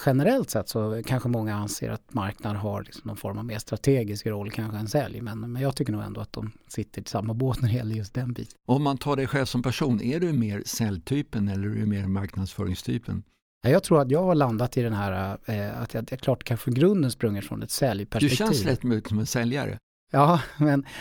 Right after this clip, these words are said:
Speaker 1: ja, det, det är det att, eh, att sälj och marknad har alltid för mig suttit ihop.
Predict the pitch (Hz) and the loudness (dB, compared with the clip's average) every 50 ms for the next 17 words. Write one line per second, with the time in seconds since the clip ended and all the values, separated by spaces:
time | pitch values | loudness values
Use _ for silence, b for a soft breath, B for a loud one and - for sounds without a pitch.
0 | B B B B B B 160 160 156 143 156 165 175 175 151 156 180 190 175 151 | B B B B B B 2 2 4 4 4 4 4 4 4 2 4 4 4 4
1 | 139 127 123 - - - - 127 120 117 113 110 107 117 120 - - - - 143 | 4 2 0 -2 -4 -2 0 2 2 2 2 0 0 -2 -4 -6 -6 -2 0 2
2 | 143 151 156 147 143 147 147 135 120 - - 131 120 117 123 127 - 170 143 127 | 2 2 2 2 2 2 2 2 0 -2 -2 -2 0 2 0 0 2 2 0 0
3 | 113 - 190 185 - 151 120 107 101 101 - - 131 - - 127 147 143 208 208 | 0 -2 -4 -2 0 2 2 2 0 0 0 0 0 0 0 -4 -2 0 0 -2
4 | - - - - | -2 -6 -10 -12